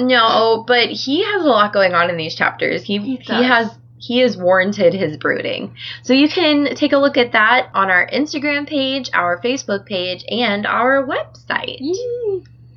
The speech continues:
Speaker 2: Speaking of fan art,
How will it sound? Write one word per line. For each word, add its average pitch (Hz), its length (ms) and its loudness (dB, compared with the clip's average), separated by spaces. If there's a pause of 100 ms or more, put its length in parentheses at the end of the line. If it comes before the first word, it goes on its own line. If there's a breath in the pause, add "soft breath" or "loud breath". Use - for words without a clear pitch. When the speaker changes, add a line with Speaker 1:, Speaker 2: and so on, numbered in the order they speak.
(260 loud breath)
Speaker 2:
Speaking 403 600 -2
of 220 300 0
fan 247 440 2
art, 202 500 2